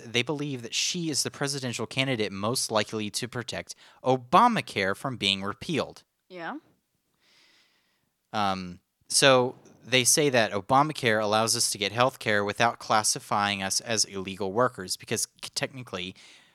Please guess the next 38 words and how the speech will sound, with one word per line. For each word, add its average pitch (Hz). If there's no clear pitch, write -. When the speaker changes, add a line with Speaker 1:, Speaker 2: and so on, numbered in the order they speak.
Speaker 1:
uh, 98
prostitution 110
is 104
illegal 101
in 107
the 104
United 101
States. 208
Speaker 2:
Yes. 170
Speaker 1:
Except -
in, 98
in, 92
um, 90
in 98
Nevada. 92
And 107
so, 107
um, 95
they 120
can't 120
get 117
health 202
insurance 101
Speaker 2:
Because 190
they're 175
technically 175
Speaker 1:
because -
they're -
technically 151
illegal 110
Speaker 2:
illegal. 107
Speaker 1:
workers. 101
But 117
Obamacare 120
doesn't 98
look 131
at -
that. 87